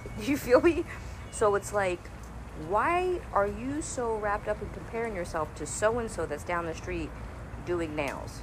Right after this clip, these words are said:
when you can't take all of their clients and you, you know what I mean? Like, I don't know if you've listened to me before, but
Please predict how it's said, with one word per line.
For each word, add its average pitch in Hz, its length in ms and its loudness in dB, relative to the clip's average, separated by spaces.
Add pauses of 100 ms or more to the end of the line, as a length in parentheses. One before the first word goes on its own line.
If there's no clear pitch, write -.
(1000)
when 165 460 2 (1700)
you 262 220 -2 (180)
can't 233 280 0 (100)
take 226 420 2
all 156 180 4
of 151 120 -2
their 147 160 4
clients 131 640 -2 (160)
and 147 260 0
you, 135 200 0
you 180 60 -2
know 196 60 2
what 208 100 6
I 202 40 0
mean? 208 180 0
Like, 160 280 -2
I 151 120 4
don't 190 80 2
know 180 80 2
if 175 80 -2
you've 175 160 -2
listened 190 240 -2
to 190 60 -6
me 175 100 -6
before, 160 280 -2
but 131 220 0